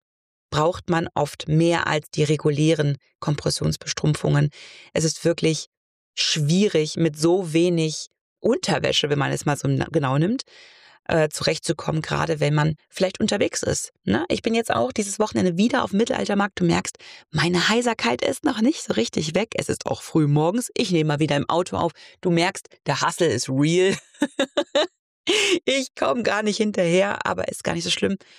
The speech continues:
Das Leben ist dafür so wundervoll abwechslungsreich und vielseitig. Deswegen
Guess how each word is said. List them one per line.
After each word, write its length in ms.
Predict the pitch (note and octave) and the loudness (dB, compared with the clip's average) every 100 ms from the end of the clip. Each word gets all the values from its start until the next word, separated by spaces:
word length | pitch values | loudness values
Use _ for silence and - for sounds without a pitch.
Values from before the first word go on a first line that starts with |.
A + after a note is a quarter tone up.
| _ | _
Das 120 | - D#3+ | -2 0
Leben 160 | E3+ | 2
ist 140 | E3 - | 0 -2
dafür 260 | D3 - | -2 -2
so 140 | D3+ D3+ | -2 0
wundervoll 600 | E3+ E3+ - D#3+ D#3 D#3 _ _ - | 2 0 0 0 0 -2 _ _ -6
abwechslungsreich 800 | E3+ - E3+ - D#3 - E3+ - | -6 -2 -2 -2 -4 -4 -6 -6
und 120 | D3+ | -6
vielseitig. 640 | - F3+ - D3+ - F#3 - _ _ _ _ _ _ _ - | -2 0 0 -2 -2 -4 -6 _ _ _ _ _ _ _ -4
Deswegen 500 | D#3 D#3+ D3 D3+ | -2 -2 0 0